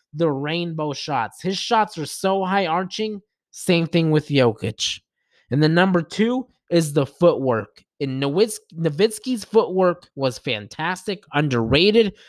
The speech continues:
And Jokic has some of the best footwork I've seen since Kevin McHale himself in the eighties. Jokic deserves all the credit in the world right now, and mainly because after this series, this is the type of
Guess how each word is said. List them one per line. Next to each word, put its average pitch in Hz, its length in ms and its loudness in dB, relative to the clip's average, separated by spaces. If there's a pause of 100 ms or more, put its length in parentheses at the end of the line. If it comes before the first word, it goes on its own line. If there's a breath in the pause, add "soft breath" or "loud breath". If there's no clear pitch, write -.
(220 soft breath)
And 135 200 -4
Jokic 220 560 2
has 165 240 0
some 175 240 0
of 151 80 0
the 131 80 0
best 147 360 0
footwork 156 520 2
I've 143 260 -6
seen 139 320 -6
since 117 300 -12
Kevin 160 440 -2
McHale 139 520 -4
himself 127 640 -4 (160)
in 131 180 -6
the 127 180 -8
eighties. 110 580 -8 (1700)
Jokic 202 640 4
deserves 135 560 -4
all 135 320 -4
the 147 140 -8
credit 127 500 -6 (500)
in 151 220 -2
the 143 80 -2
world 123 360 -2
right 104 240 -8
now, 107 400 -10
and 120 160 -6
mainly 151 320 0
because 147 440 -6
after 147 320 -2
this 147 260 -2
series, 131 320 -2
this 190 200 -2
is 269 140 4
the 247 80 4
type 190 300 2
of 151 120 2